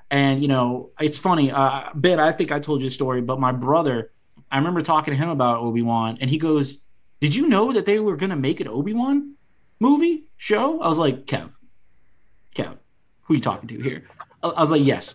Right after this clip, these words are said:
I knew. I knew as soon as <laughs> Lucasfilm was bought by Disney in twenty twelve, and then, like, the following year when they announced they were gonna do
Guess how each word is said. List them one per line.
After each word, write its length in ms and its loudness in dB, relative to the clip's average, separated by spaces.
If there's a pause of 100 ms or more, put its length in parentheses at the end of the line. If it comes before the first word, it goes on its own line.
I 140 4
knew. 220 2
I 120 2
knew 160 4
as 120 2
soon 300 2
as 180 0
<laughs> 80 -2
Lucasfilm 500 -2
was 140 -4
bought 360 0
by 220 2
Disney 400 0
in 60 0
twenty 260 -4
twelve, 420 -4 (320)
and 100 2
then, 140 6
like, 160 4
the 80 0
following 480 4
year 200 2
when 100 -2
they 80 -4
announced 400 -4
they 100 0
were 100 -2
gonna 180 0
do 420 0